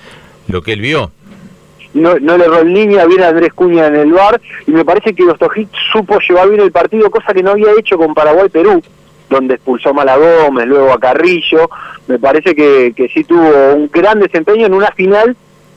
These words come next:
Speaker 2: que era caliente, ¿no? Porque tenías que tener a Neymar que se tiraba siempre.
Speaker 1: Sí, sí.
Speaker 2: También, eh, eh, Messi buscó en alguna ocasión generar algún penal en el área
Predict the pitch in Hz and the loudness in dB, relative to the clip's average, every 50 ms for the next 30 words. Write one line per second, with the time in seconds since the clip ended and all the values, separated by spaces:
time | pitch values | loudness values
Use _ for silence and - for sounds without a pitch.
0 | _ - 127 143 165 175 165 156 143 160 165 160 147 127 113 98 104 104 101 104 | _ -4 0 0 2 2 2 2 2 2 2 2 2 0 -2 -4 -6 -6 -4 -2
1 | 120 139 160 156 143 135 131 - 123 120 117 113 113 110 113 107 - 113 120 135 | -2 -2 0 0 -2 -2 -2 -2 -2 0 0 0 0 0 -2 -2 -2 -2 -2 -2
2 | 131 - 123 123 151 185 202 175 147 135 135 127 127 131 135 123 - 120 - 127 | -2 -2 -2 -2 0 0 0 0 0 -2 -2 -2 0 0 0 0 -2 -2 -4 -4
3 | - 120 120 127 127 120 117 - - 190 190 196 190 180 185 190 196 196 180 - | -2 -2 0 0 2 0 0 0 0 2 2 2 0 0 0 0 2 0 0 -2
4 | 190 190 - 98 98 98 95 92 117 131 147 156 160 160 156 151 147 143 139 143 | -6 -10 -12 -12 -12 -12 -10 -8 -6 -2 0 2 2 2 2 2 2 0 0 0
5 | 135 131 135 123 123 127 131 135 147 160 160 - 165 151 135 127 127 135 - - | 0 0 0 0 0 0 0 0 -2 -2 -4 -4 -6 -8 -4 -4 -2 -2 -2 0
6 | 202 190 185 160 160 160 175 175 170 156 147 - 151 143 - - 190 202 190 185 | 0 0 2 2 2 2 2 0 0 0 0 0 -2 -2 -2 0 0 2 2 2
7 | 175 156 143 - - 156 151 156 165 175 170 156 147 160 170 165 151 147 151 165 | 2 0 0 -2 -2 0 0 2 2 4 4 4 2 2 0 0 0 0 0 0
8 | 156 147 139 135 143 160 170 165 165 175 175 160 | 0 0 0 0 2 0 2 2 2 2 0 0